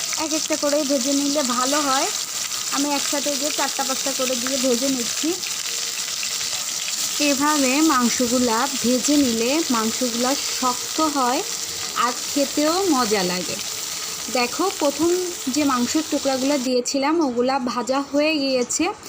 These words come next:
আর বাকি যে মাংসের টুকরাগুলো আছে সেগুলোও ভাজতে দিয়ে দিয়েছি। এগুলা সব ভাজা হয়ে গেলে সে-, এই তেলেই আমি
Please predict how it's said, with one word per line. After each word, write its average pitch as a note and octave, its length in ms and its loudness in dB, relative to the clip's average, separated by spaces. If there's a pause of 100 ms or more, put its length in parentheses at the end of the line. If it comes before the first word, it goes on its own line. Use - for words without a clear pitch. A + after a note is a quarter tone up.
(320)
আর G#3+ 180 0
বাকি A#3+ 300 0
যে C#4+ 200 2 (580)
মাংসের B3 340 2
টুকরাগুলো C#4 480 2
আছে C4 320 0
সেগুলোও C#4+ 540 2
ভাজতে C#4+ 400 0
দিয়ে A#3 240 2
দিয়েছি। F#3 460 0 (760)
এগুলা C#4 420 2
সব D4+ 300 0
ভাজা A#3 380 0 (100)
হয়ে D#4 240 2
গেলে B3+ 360 2 (600)
সে-, - 260 -4
এই C#4 200 2 (140)
তেলেই C4+ 420 4 (260)
আমি A#3+ 280 2